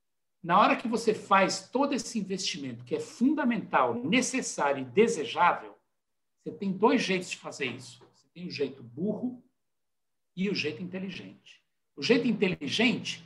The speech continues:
é de você equacionar esse novo desenvolvimento olhando para exatamente o que você falou. Como é que eu vou descarbonizar a economia? Eu vou olhar para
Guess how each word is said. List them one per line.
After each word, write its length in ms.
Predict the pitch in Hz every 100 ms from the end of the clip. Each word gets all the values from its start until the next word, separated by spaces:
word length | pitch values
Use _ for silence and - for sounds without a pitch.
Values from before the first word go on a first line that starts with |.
| -
é 60 | 143
de 120 | -
você 320 | 190 185 196
equacionar 840 | 180 - 240 240 - 247 170 151
esse 280 | 131 127 -
novo 280 | 143 180 143
desenvolvimento 1000 | - - 123 131 110 120 202 208 - - _ _ _ _ -
olhando 300 | 131 202 214
para 160 | 190
exatamente 520 | 156 214 208 185 214
o 20 | -
que 80 |
você 220 | 226 - 208
falou. 340 | 254 208 -
Como 160 | - 175
é 40 |
que 80 | 190
eu 40 |
vou 120 | 202 220
descarbonizar 760 | - 220 196 208 202 - 202
a 40 |
economia? 640 | 202 233 240 220 131 101 - _ _ _
Eu 100 | 135
vou 220 | 131 170 175
olhar 480 | 151 165 214 175
para 520 | - 170 202 254 311